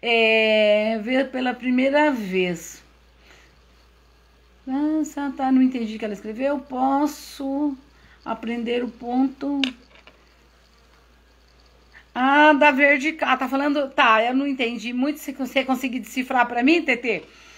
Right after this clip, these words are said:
É sobre a toalha verde, que é o ponto, a gente, eu estou, eu estou bordando a toalha verde, o ponto picuru na toalha verde. Tem vídeo, é,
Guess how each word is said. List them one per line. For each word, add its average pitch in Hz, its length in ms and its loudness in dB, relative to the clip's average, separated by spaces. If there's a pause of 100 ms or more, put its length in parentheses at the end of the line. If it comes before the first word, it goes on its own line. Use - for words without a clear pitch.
(280)
É 233 80 0
sobre 269 280 0
a 262 40 6
toalha 269 380 2
verde, 254 640 0
que 254 100 -4
é 247 60 4
o 247 80 0
ponto, 294 720 -2
a 269 120 2
gente, 269 320 0
eu 269 100 2
estou, 269 640 0 (200)
eu 226 360 -6
estou 240 240 -4
bordando 233 400 2
a 226 60 4
toalha 220 340 2
verde, 254 520 2 (440)
o 220 140 -10
ponto 285 760 0 (120)
picuru 392 800 8 (920)
na 220 140 -4
toalha 220 460 4
verde. 214 300 4
Tem 392 260 0
vídeo, 269 1080 4 (480)
é, 220 1300 2